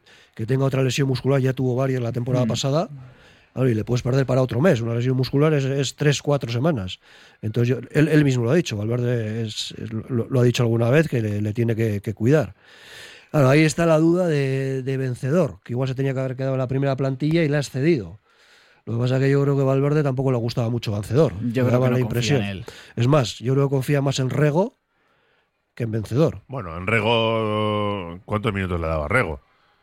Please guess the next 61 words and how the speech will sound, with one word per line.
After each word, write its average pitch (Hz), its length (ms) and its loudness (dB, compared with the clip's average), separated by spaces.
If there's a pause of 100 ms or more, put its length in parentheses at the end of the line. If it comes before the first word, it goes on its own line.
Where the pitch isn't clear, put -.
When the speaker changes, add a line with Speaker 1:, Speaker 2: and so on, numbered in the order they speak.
(160)
Speaker 1:
Bueno. 127 260 -10 (680)
Speaker 3:
Eh, 78 40 -6 (440)
de 78 300 -4
un, 90 320 -4
a, 82 180 -2
una 110 180 2
aparición, 110 600 2
un 110 480 -4
par 107 120 2
de 101 60 2
apariciones, 95 600 0
de 90 340 2
Speaker 2:
Hmm. 85 40 2
Speaker 3:
nada. 98 320 2
De 87 260 -2
Speaker 2:
Sí, 151 180 2
minutos 135 400 0
de 143 80 0
los 143 160 0
que 151 80 -4
vienen 139 180 2
a - 20 0
ser 139 120 -2
minutos 139 340 0
de 135 100 0
confianza, 107 920 0
Speaker 3:
Nada, 139 120 -8
Speaker 2:
muy 135 120 0
Speaker 3:
nada. - 60 -4
Speaker 2:
pocos, 123 280 -4
porque 110 180 -6
el 117 40 -2
otro 117 140 -4
día 117 140 0
aparece 113 320 -4
en 117 60 2
Mestalla 120 580 0
y 107 360 -2
al 107 100 -6
final 110 280 -2
es 117 100 -4
un 127 120 0
partido 113 380 2
Speaker 3:
Y - 20 -4
Speaker 2:
que 107 60 -6
está 117 160 -6
Speaker 3:
contra 113 140 2
el 107 60 2
Speaker 2:
prácticamente 107 360 2
Speaker 3:
Arsenal 104 160 0
salió 98 220 0
al 90 60 0
final, 139 360 -2
¿no? 139 100 -4
Salió 143 320 -2
contra 147 220 -4
el 151 60 -2
Arsenal, 139 500 -2
fue 135 480 0
unos 131 240 -2
minutos. 135 920 -2